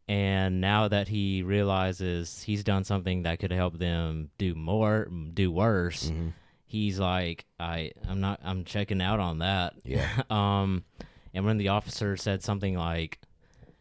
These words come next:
Speaker 1: yeah, like, um, you said something about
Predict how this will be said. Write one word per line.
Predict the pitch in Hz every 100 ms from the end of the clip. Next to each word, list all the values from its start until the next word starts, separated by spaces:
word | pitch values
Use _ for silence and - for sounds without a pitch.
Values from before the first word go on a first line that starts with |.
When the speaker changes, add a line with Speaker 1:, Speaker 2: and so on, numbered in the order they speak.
| -
Speaker 1:
yeah, | 101 110
like, | 90 85 82 - _ _ - - _ _ _ _ _ _
um, | 120 120 120
you | 117
said | 127 156 139
something | 143 135 127
about | 110 101 98 98